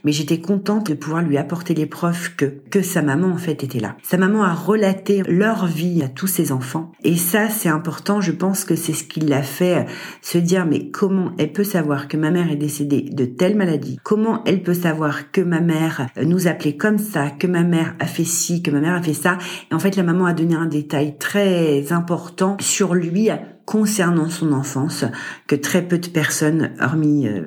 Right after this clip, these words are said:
hormis ses sœurs, je pense, euh, pouvaient savoir. Donc là, ça a été le détail qui l'a fait partir en sanglots.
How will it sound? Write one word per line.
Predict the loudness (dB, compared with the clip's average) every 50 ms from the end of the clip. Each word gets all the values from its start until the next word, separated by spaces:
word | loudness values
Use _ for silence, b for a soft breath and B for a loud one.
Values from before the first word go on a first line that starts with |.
| -8 -10 -8
hormis | -4 -4 -2 -2
ses | -2 -2 -2
sœurs, | 0 0 0 0 0 -2
je | -6 -8
pense, | -6 -6 -6 -4 -4 -6 -6 -4 -4
euh, | -4 -4
pouvaient | -2 0 2 2 2
savoir. | 2 2 0 0 2 2 0 0 2 0 -2 -2 B B B B B -4
Donc | -2 0 2
là, | 2 2 2
ça | 2 0
a | 0
été | 0 0 2
le | 2 2 2
détail | 0 0 -2 0 0 0 2 2
qui | 0 0
l'a | 0 2 0
fait | 0 -2 -2 0 0 0 -2 -4 -10 -8 -4 -2
partir | -2 0 0 2 2 2 2
en | 0
sanglots. | 0 0 -2 -2 -2 -2 -6 -8